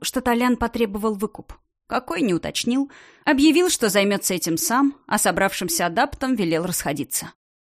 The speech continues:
Время позднее. Приставать к усталому Герману с выспрашиванием подробностей Ред в то утро не рискнул. А на завтра специально встал пораньше. Хотел и расспросить Германа обо всём, и как-нибудь аккуратно ввернуть,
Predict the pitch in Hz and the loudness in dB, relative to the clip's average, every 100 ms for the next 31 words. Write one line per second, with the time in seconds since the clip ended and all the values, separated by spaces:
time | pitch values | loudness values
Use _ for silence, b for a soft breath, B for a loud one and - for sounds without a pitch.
0 | _ 247 254 190 - 160 143 160 160 - | _ 0 2 2 -2 -6 -6 -8 -10 -18
1 | _ _ _ _ _ _ 214 - 220 220 | _ _ _ _ _ _ -2 0 2 2
2 | 226 214 - 226 226 208 196 180 233 233 | 0 -2 0 2 2 2 0 0 0 2
3 | 202 180 B B - 240 - 247 233 233 | 0 -2 B B 0 0 2 2 2 0
4 | 226 214 220 202 247 240 226 - 226 240 | 0 2 0 0 2 2 0 -2 0 0
5 | - 247 254 254 247 240 233 226 - 160 | 0 0 0 0 0 2 2 -2 -2 -6
6 | - _ _ - 202 170 196 247 - 196 | -6 _ _ 0 2 2 0 -2 -2 -6
7 | B B B - 311 - 302 285 277 - | B B B -4 0 4 6 6 4 2
8 | 262 269 262 180 - - 185 _ 247 226 | 0 0 0 0 -4 -8 -14 _ -2 2
9 | 254 240 320 247 - 185 - 208 175 196 | 2 2 2 0 0 -2 0 -2 0 2
10 | 277 262 233 208 220 - 214 B B B | 4 4 2 0 -2 -4 -6 B B B
11 | B 277 277 302 285 262 240 240 254 254 | B 0 2 0 2 2 2 0 0 2
12 | 262 269 262 233 220 240 294 311 - | 2 2 2 2 2 4 6 6 2